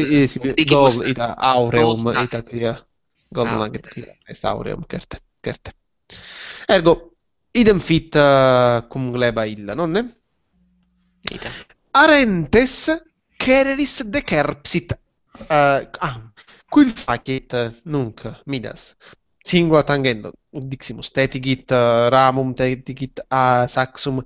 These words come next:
Speaker 1: tetigit, mm, glebam, quid nunc te tangit?
Speaker 2: Tangit, aspecta. Nunc tan-,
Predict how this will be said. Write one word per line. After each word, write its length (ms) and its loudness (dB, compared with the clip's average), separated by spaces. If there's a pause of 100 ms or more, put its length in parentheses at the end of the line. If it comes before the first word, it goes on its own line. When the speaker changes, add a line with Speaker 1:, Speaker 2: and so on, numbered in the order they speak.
(240)
Speaker 1:
tetigit, 520 -6 (160)
mm, 1500 -10
glebam, 560 4
quid 200 2
nunc 320 4
te 260 2
tangit? 640 -8 (1900)
Speaker 2:
Tangit, 640 0 (1500)
aspecta. 720 -16 (1600)
Nunc 320 0
tan-, 340 0